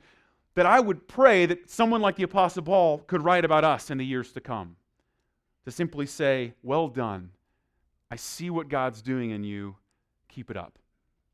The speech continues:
So in the first chapter, he encourages them by pointing out the ways in which true, the, like, the, the gospel was making true believers out of them. The gospel came and shaped them and came with conviction, being fully convinced of their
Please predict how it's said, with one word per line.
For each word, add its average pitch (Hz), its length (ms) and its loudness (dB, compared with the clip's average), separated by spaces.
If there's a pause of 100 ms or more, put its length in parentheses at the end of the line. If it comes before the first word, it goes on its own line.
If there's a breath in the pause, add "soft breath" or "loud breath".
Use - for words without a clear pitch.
(580)
So - 140 -4
in 165 40 2
the 156 60 -2
first - 360 -2
chapter, 202 440 0
he 165 220 -2 (220 loud breath)
encourages 185 640 0
them 151 180 0
by 151 160 2
pointing 196 380 0
out 190 160 2
the 165 80 -4
ways 175 260 0
in 175 120 -2
which 170 200 -2 (600 soft breath)
true, 226 480 -2
the, 180 200 2
like, 175 140 -2
the, - 120 -4
the 131 220 -6
gospel 202 540 0
was 165 160 -2
making 185 360 -2
true 214 360 -4
believers 180 560 -2
out 170 220 4
of 131 100 -6
them. 123 140 -4
The 127 100 -2 (240 loud breath)
gospel 180 400 0
came 196 380 -2
and 143 100 -2 (200 loud breath)
shaped - 440 -2
them 147 160 -2
and 139 100 -4
came 185 220 -2
with 151 140 -2
conviction, 147 760 -4 (220 loud breath)
being 220 180 2
fully 247 440 0
convinced 214 580 0
of 160 140 -2
their 160 220 4